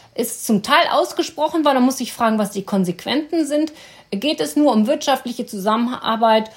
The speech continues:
und, äh, dass man wirtschaftlich etwas gewinnen will, äh, zum Beispiel, wenn man mit China Handel betreibt? Einerseits sicherlich ja. Andererseits haben sie ganz klar gemacht, dass es einen Systemwettkampf gibt. Und da muss man sich überlegen,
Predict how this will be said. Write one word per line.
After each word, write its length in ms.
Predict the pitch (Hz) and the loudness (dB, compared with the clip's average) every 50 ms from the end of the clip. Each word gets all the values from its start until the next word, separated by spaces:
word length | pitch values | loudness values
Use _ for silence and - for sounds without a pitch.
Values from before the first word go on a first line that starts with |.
| - - _ - | -20 -20 _ -6
und, 340 | - 214 214 208 196 - - | -2 0 2 2 0 -2 -2
äh, 200 | - 185 185 180 | 0 2 2 2
dass 200 | 180 208 202 - | 2 -2 -2 -2
man 160 | 214 196 202 | -2 -2 0
wirtschaftlich 600 | 190 240 247 - - 208 202 - - 196 190 - | 2 0 0 0 -4 -6 -6 -6 -8 -8 -6 -6
etwas 300 | - 190 - 202 190 - | -8 -6 -4 -6 -4 -2
gewinnen 540 | - 202 185 190 240 247 254 247 240 220 185 | -2 0 2 4 4 6 6 6 6 4 4
will, 180 | 202 240 285 370 480 - - - - _ _ _ _ | 4 4 4 2 0 -2 -6 -12 -20 _ _ _ _
äh, 200 | - - 233 233 | -4 -2 -2 -2
zum 220 | 233 - 277 262 240 | -4 -4 -4 0 2
Beispiel, 520 | 214 220 262 269 - - 330 311 302 240 | 4 4 2 2 -2 -6 -6 -4 -2 0
wenn 120 | 240 247 262 | 0 0 2
man 160 | 254 269 269 | 0 0 0
mit 160 | 262 254 - | 0 -2 -4
China 260 | - 285 269 247 269 | -4 -2 0 0 2
Handel 300 | 285 269 294 302 294 285 | 2 0 0 0 -2 -2
betreibt? 640 | 254 285 285 - - - 277 349 440 - - - - - _ _ - | -2 -2 -4 -2 0 2 4 4 2 0 -6 -20 -20 -20 _ _ -4
Einerseits 560 | 202 202 208 196 185 190 180 185 - - - | -2 0 0 2 2 2 0 0 -2 -6 -4
sicherlich 480 | 190 190 190 196 165 160 - 160 - | -4 -4 -2 -2 -4 -4 -4 -6 -2
ja. 220 | - 190 - - - - | 0 0 0 0 0 0
Andererseits 640 | - 240 254 285 277 269 285 285 277 277 294 285 - | 0 2 2 2 2 2 2 2 2 2 0 0 0
haben 220 | 262 233 233 226 | -2 0 2 2
sie 160 | 196 190 185 | 0 -2 -4
ganz 280 | - 190 185 190 185 - | -4 -2 -4 -4 -4 -6
klar 260 | - - 175 170 165 | -4 -2 -2 0 0
gemacht, 320 | 165 170 208 311 - - 302 | 0 0 0 0 0 0 -2
dass 80 | 254 | -2
es 160 | 247 233 - | -2 -4 -4
einen 280 | - 185 185 185 180 175 | -4 -2 -2 0 0 0
Systemwettkampf 1040 | 160 180 175 180 - - 196 196 196 180 170 165 165 - - - 156 156 - - | 0 0 -2 -2 -2 0 4 4 4 4 4 2 -2 -2 -10 -8 -8 -8 -8 -4
gibt. 220 | - 208 - - - | -2 -2 -2 -2 -6
Und 160 | 403 415 - | -6 0 0
da 60 | 220 | 0
muss 200 | 208 202 196 - | 0 0 -4 -2
man 160 | 226 226 226 | -2 0 0
sich 160 | 220 240 226 247 | 0 -2 -4 -4
überlegen, 600 | - 208 190 180 175 180 202 220 247 277 294 | -2 0 0 2 2 2 0 0 0 -2 -4